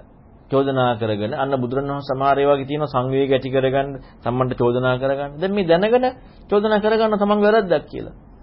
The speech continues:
අන්න එතකොට තමන්ම තමන් තුළින් හික්මෙනවා. "මක්කේන මක්කිනා පජා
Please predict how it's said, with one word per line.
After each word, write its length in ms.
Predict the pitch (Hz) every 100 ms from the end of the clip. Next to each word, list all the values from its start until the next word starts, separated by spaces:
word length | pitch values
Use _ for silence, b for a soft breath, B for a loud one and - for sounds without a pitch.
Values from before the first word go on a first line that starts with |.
| -
අන්න 240 | 135 185
එතකොට 300 | 190 220 247
තමන්ම 420 | 247 180 226 269 294
තමන් 300 | 339 254 254
තුළින් 220 | 254 262
හික්මෙනවා. 500 | 240 226 165 113 98 - - - - - - - - - - - - - B B B B B B
"මක්කේන 540 | 123 135 - 151 143
මක්කිනා 540 | 131 131 131 135 127 123
පජා 400 | 120 120 123 117